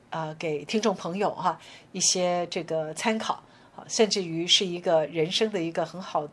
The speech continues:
的思考的时机。那李桑，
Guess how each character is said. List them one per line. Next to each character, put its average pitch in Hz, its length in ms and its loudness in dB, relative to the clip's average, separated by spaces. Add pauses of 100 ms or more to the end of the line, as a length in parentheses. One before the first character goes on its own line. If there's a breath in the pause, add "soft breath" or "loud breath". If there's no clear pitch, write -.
的 165 340 2 (240 soft breath)
思 - 260 0
考 - 220 -2
的 - 80 -8
时 151 220 0
机。 175 280 -8 (540 loud breath)
那 214 240 4
李 190 80 -2
桑， 226 240 2